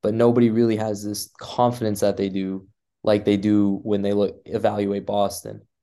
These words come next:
And so in that fight between Ruiz and Johnson, Ruiz goes the distance and he ends up, I think, winning that fight. Like,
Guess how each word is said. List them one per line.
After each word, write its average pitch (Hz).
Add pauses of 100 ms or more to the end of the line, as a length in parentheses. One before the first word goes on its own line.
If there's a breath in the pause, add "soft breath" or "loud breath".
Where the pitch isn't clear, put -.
(380)
And 110
so 104 (560)
in 151
that 143
fight 113
between 107
Ruiz 104
and 98
Johnson, 101 (380)
Ruiz 117 (360 soft breath)
goes 113
the 113
distance 113 (100)
and 110
he 110
ends 123
up, 107 (480)
I 110
think, -
winning 127
that 104
fight. -
Like, 107